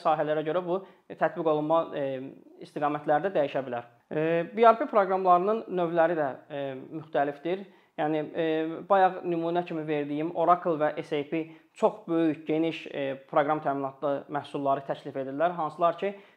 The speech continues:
böyük holdinqlər tərəfindən, böyük korporasiyalar tərəfindən, e, istifadə olunur. Kiçik və orta bizneslərin onları istifadə etməkləri həm, e, maddi baxımdan səmərəsizdir, həm də onların onsuz da o qədər prosesləri olmur deyə o baxımdan da onlara fayda vermir. Bununla bərabər həm də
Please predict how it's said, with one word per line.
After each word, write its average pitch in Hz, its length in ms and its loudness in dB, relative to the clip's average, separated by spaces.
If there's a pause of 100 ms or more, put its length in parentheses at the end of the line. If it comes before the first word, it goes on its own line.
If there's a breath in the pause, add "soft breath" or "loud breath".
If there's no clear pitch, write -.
(120)
böyük 185 380 6
holdinqlər 143 480 2
tərəfindən, 143 520 -2
böyük 151 200 0
korporasiyalar 147 560 0
tərəfindən, 135 560 -4
e, 143 240 -6
istifadə 143 420 0
olunur. 170 300 0 (200 loud breath)
Kiçik 196 280 -4
və 185 80 6
orta 170 260 4
bizneslərin 160 480 -2
onları 151 400 0
istifadə 156 380 0
etməkləri 156 420 -2
həm, 185 160 2 (420 loud breath)
e, 156 120 2 (480)
maddi 190 260 4
baxımdan 156 380 4
səmərəsizdir, 147 640 0
həm 196 160 0
də 185 140 2 (160)
onların 175 340 2
onsuz 175 180 -8
da 165 60 -2
o 160 80 -4
qədər 156 240 0
prosesləri 156 540 0
olmur 143 260 -2
deyə 160 240 0 (280 loud breath)
o 170 120 0
baxımdan 160 420 2
da 190 60 2
onlara 160 240 2
fayda 143 320 2
vermir. 131 320 -2 (240 soft breath)
Bununla 240 240 4
bərabər 214 480 6
həm 196 160 0
də 196 80 -2